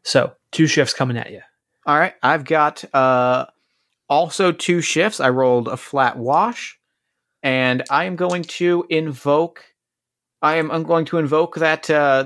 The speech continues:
Speaker 2: that, uh, I'm gonna invoke Slayer of Great Beasts, as, as I was just saying, and say, like, "No, this is, this is what I do." And you come at me and you, you lay me out,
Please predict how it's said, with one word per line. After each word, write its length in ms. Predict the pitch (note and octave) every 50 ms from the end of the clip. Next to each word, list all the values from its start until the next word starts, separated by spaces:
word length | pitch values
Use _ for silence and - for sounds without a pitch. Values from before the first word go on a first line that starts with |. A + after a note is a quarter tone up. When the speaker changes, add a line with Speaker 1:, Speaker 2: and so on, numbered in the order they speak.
| A2
Speaker 2:
that, 320 | - C#3 C3 C3 C3 - -
uh, 380 | C#3+ C3 B2 A#2+ A2+ A2+ - - _ _ _ _ _ _ _ _ _ _ _ _ _ _
I'm 80 | - F#3
gonna 100 | B3 C4+ C4
invoke 280 | G#3+ A#3 A#3+ A#3 A#3
Slayer 480 | - - A3+ A3 A3 A3 G#3+ G#3 G#3 G#3
of 100 | G3 F#3+
Great 320 | F#3 G3+ F#3+ F#3 E3+ E3+
Beasts, 460 | E3 G#3 G#3 D#3+ C3+ - - - - -
as, 220 | D3+ D3 D3 C#3+
as 260 | - C#3 D3 D#3 D#3
I 100 | D#3+ D#3
was 160 | D#3 D3+ C#3+
just 200 | C#3 E3+ D3+ -
saying, 380 | - E3 E3+ E3 D3+ B2+ A#2+ A#2+
and 120 | A#2+ A#2
say, 240 | - - C3+ C3 B2+
like, 360 | B2+ B2 A#2+ A#2 A2+ - - _ _ _ _ _ _ _ _ _ _ _ _ _ _ _ -
"No, 360 | - D3+ E3+ G3 G3 F#3+ E3 - _ - - _ _ -
this 280 | E3+ D3+ E3+ E3+ -
is, 220 | F#3 F#3 F3 E3 -
this 180 | F3 F#3 F3+
is 140 | F#3+ F#3 E3+
what 120 | F#3 F#3+
I 100 | F3+ E3+
do." 280 | E3 D3 F3+ F3+ F3 D#3
And 100 | C3+ C3
you 100 | C3+ C#3
come 260 | C#3 - - D#3+ D#3 D3+
at 220 | C#3+ C#3+ C3+ C3+
me 260 | C#3+ C#3 C#3 C3+ C3
and 180 | - B2 B2 B2
you, 120 | A#2+ A#2+
you 280 | A#2+ A2+ A2+ A#2 A#2+ A#2
lay 360 | A2+ A#2+ B2 C3+ C#3 C#3 D3+
me 240 | D3+ D3+ D3+ D3 C3
out, 460 | A2 A#2+ B2 C3 C3 B2+ B2+ - -